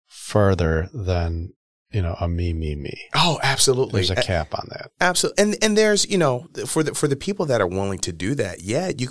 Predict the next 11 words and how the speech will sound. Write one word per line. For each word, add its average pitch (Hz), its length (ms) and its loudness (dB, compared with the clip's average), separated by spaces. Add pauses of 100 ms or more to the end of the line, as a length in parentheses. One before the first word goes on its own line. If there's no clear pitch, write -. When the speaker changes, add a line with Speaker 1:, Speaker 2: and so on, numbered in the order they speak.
Speaker 2:
probably 127 400 -2
can 104 200 -6
get 104 180 -4
rewarded 101 600 -2
a 101 60 -8
little 101 220 -4
bit, 117 200 -2
but 104 80 -4
then 101 320 -4
you're, 101 300 0 (840)
you're 131 320 4